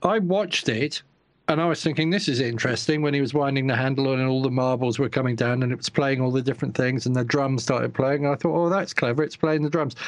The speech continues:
When the bass came in, I thought, "Oh, it's got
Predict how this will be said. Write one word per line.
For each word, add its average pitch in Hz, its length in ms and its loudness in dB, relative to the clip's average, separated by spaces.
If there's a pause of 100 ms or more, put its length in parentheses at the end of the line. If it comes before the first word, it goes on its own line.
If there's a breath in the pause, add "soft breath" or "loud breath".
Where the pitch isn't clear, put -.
(260 loud breath)
When 180 140 2
the 180 80 2
bass 214 340 -2
came 131 300 -2
in, 117 160 0
I 143 100 0
thought, 175 320 -2
"Oh, 156 320 0 (640 soft breath)
it's 165 180 -2
got 180 300 -2